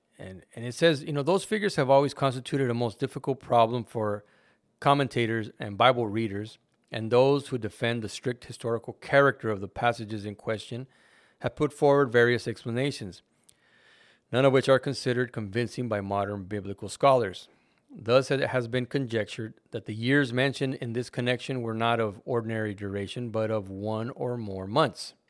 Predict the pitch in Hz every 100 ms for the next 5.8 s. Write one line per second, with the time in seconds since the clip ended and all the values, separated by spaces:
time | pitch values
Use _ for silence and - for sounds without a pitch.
0 | _ _ _ 110 123 214 196 123 104 98
1 | 107 - _ _ _ _ _ - 104 113
2 | 120 120 139 127 110 113 101 104 110 -
3 | 139 135 - 104 101 101 - 127 - 113
4 | 101 - 139 95 - _ _ _ - 110
5 | 110 107 117 107 107 120 123